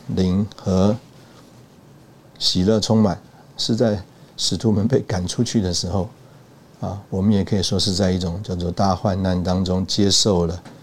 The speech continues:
这个主。啊，帖撒罗尼迦人，他们这些初信的信徒，他们在大患难当中，啊，带着圣灵的喜乐，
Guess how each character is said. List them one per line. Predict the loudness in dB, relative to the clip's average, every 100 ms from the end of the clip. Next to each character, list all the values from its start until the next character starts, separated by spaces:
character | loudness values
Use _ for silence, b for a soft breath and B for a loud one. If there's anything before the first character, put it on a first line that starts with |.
| B B B -10
这 | -6
个 | -6
主。 | -4 0 2 2 0 -2 -20 -20 -18
啊， | -12 -12 -12
帖 | 0 2
撒 | 4
罗 | 4 4
尼 | 4
迦 | 4
人， | 4 2 0 -2 -6
他 | -2
们 | 0
这 | 0
些 | 0 -2
初 | -2 0
信 | 2 2 2
的 | 0 -4 B B B B -18
信 | -2 2 2
徒， | 2 -2 -4 -10 -20 -20 -20 -20 -20 -20 -6
他 | -2
们 | 0
在 | 2
大 | 2 2 0
患 | 2 2
难 | 2 2
当 | 0 0
中， | 0 0 0 -6 -12
啊， | -4 -4 -4 -16 -6
带 | 0 2
着 | 0 -2
圣 | -2 0 2 2
灵 | 0 0
的 | 0
喜 | 0 -2 -4 -2
乐， | -2